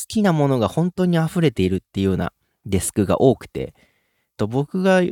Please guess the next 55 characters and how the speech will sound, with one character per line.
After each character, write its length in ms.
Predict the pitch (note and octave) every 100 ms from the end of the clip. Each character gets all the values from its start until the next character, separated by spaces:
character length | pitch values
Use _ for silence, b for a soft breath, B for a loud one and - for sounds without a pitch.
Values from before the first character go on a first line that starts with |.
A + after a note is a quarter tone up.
| -
見 180 | C3 E3
て 160 | D#3 B2
き 160 | -
た 180 | - F2
や 160 | F2 D#2+
つ 180 | -
だ 160 | - D#2+
と、 340 | - C#3+ B2 - _
ホ 120 | C#3+
ロ 80 | C#3+
ラ 140 | D#3
イ 60 | C#3
ブ 100 | A2+
の 100 | C#3+
白 260 | - A2+
神 240 | A2+ A2+ A2+
吹 160 | A#2
雪 200 | F#2+ -
さ 140 | - B1+
ん、 120 | - - _
そ 100 | -
れ 80 | E2+
か 120 | -
ら 60 | E2
宇 40 |
佐 140 | D#2 B2+
田 120 | C3+
ペ 100 | B2
コ 120 | -
ラ 80 | D2+
さ 140 | -
ん 100 | - - _ _ _ _ _
と 80 | -
か 140 | -
で 80 | D2
す 100 | -
ね、 80 | A2+
二 160 | A#2 A#2
時 80 |
三 240 | G#2+ A#2+ F#2+
時 80 | F2
の 180 | A#2+ -
ア 120 | G2+
ン 60 | G2
ジ 80 |
ュ 20 | G2
カ 140 | F2+
ト 140 | -
リ 120 | E2+ D2
ー 40 |
ナ 80 | -
さ 140 | -
ん 80 | -
と 100 | _
か、 160 | -